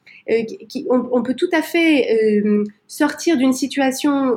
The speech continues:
où, où on a établi effectivement des intentions malveillantes de la part de l'autre personne et s'en sortir, euh, alors indemne, je ne sais pas, mais enfin que ça, que ça ne colore pas tout le reste de notre vie professionnelle. Et ça, je trouve que c'est important parce que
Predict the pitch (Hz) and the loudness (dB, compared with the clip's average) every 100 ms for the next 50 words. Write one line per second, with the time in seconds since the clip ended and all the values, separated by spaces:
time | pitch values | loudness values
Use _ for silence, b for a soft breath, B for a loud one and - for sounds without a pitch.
0 | 208 226 233 220 - 233 220 220 226 233 | -2 -6 -4 -4 -4 -2 0 0 0 0
1 | 240 277 262 233 - 254 247 220 214 220 | 0 0 0 -4 -4 -2 0 0 -2 -4
2 | 214 240 220 220 240 240 226 208 226 226 | -4 -4 -2 0 2 2 0 -2 -4 -2
3 | 214 220 220 208 208 330 359 277 B B | -2 -2 -6 -12 -6 0 2 0 B B
4 | B B B 247 240 269 262 262 254 - | B B B -2 0 0 0 -2 -4 0
5 | 311 233 - 220 208 202 220 208 - 247 | 2 2 0 0 0 0 -2 -4 -2 0
6 | 285 285 247 220 240 254 302 349 269 233 | 2 4 4 2 0 0 2 2 2 0
7 | 262 262 B B - 269 277 - 277 285 | -2 -4 B B -4 -2 -2 -2 -2 2
8 | 269 269 302 285 277 311 330 330 330 277 | 2 2 2 2 0 0 -2 2 2 2
9 | 262 277 294 - 214 226 214 240 233 233 | 2 2 0 0 0 0 -2 -2 -4 -6
10 | 240 247 285 311 339 262 285 277 302 294 | -6 -6 -2 -2 0 -2 -2 -2 -2 -2
11 | 262 254 233 254 302 311 b b b b | -6 -6 -6 -6 -6 -8 b b b b
12 | - - 277 254 | -12 -2 0 0